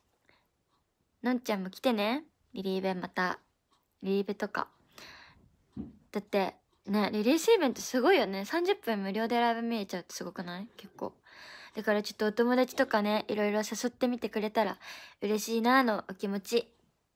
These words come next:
よ？よ？よを後付けするっていう。明日、朝ちょっと早く起きるから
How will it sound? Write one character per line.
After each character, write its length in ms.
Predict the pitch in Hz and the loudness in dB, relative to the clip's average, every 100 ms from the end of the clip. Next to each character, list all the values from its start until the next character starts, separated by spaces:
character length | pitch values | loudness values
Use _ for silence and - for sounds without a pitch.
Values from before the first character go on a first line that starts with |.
| _ | _
よ？ 180 | 190 403 - _ _ - - - _ _ _ _ - | -2 -2 -4 _ _ -16 -16 -16 _ _ _ _ -14
よ？ 280 | 226 339 - _ _ - - - - _ - | -10 -8 -10 _ _ -20 -20 -20 -20 _ -4
よ 160 | 302 - | -2 0
を 140 | 208 185 | -2 -4
後 220 | 185 196 | -6 -8
付 240 | 196 185 | -8 -10
け 40 | 190 | -12
す 120 | - | -14
る 60 | 175 | -16
っ 40 | |
て 160 | - - | -18 -20
い 40 | _ _ _ _ _ _ _ _ _ _ _ _ _ _ - | _ _ _ _ _ _ _ _ _ _ _ _ _ _ -14
う。 0 | |
明 60 | |
日、 340 | - - 196 180 - - _ _ _ | -12 -6 -6 -6 -12 -20 _ _ _
朝 260 | 202 - 185 | -16 -12 -14
ち 140 | - | -14
ょ 20 | |
っ 40 | 190 | -12
と 80 | 196 | -10
早 260 | 196 202 | -6 -6
く 180 | 190 - | -8 -14
起 140 | 190 - | -16 -12
き 60 | |
る 80 | 208 | -12
か 160 | 214 202 | -12 -14
ら 140 | - | -14